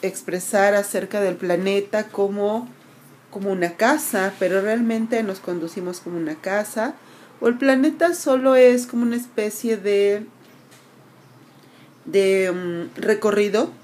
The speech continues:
¿no? Al que no-, nos lanzamos a un viaje, otro viaje, otro viaje, pero realmente,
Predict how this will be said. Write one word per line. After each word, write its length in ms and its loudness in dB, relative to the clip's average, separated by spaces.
¿no? 180 -4
Al 180 -4
que 280 2
no-, 340 -2
nos 680 -6
lanzamos 960 -2
a 640 0
un 120 -6
viaje, 460 2
otro 220 -8
viaje, 360 -4
otro 160 -10
viaje, 360 -4
pero 340 -2
realmente, 800 -4